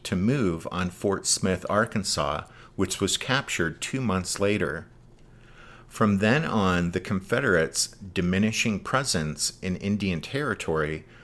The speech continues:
would belong primarily to mounted guerrilla units, such as Stand Waty's Cherokees and William Quantrill's Raiders.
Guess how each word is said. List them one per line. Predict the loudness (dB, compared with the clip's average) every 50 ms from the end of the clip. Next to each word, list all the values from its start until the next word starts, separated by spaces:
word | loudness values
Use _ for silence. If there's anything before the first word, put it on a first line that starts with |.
| -20 -12 -4
would | -2 -2 0 2
belong | 2 2 4 4 4 4 2 0
primarily | -2 0 0 2 2 2 0 0 0 0 0 0 0 -2 -2 -4 -8 -10
to | -8 -4
mounted | -2 0 2 2 2 0 -2 -4 -6 -6 -4
guerrilla | -6 -2 2 2 2 2 2 0
units, | 0 -2 -4 -4 -4 -6 -6 -4 -4 -4 -4 -4 -8 -16 -20 -20 -20 -8
such | -6 0 0 0 2 2 0
as | 0 0
Stand | 0 0 0 -2 -2 0 2 0 0 0
Waty's | 0 0 2 2 2 0 0 0 -2 -2 -4
Cherokees | -4 -4 -4 -2 -2 -2 -4 -6 -4 -4 -4 -2 -2 -2 -2 -2 -2 -4 -4 -8 -16 -20 -20 -16 -8
and | -4 -2 -2 0
William | 2 4 4 4 4 4 2 2
Quantrill's | -2 -4 -4 -4 -4 -2 -4 -2 0 0 2 2 2 0 -2 -2 -2 -4 -4 -2
Raiders. | 0 0 0 0 0 -2 -4 -4 -6 -4 -2 -2 -2 -4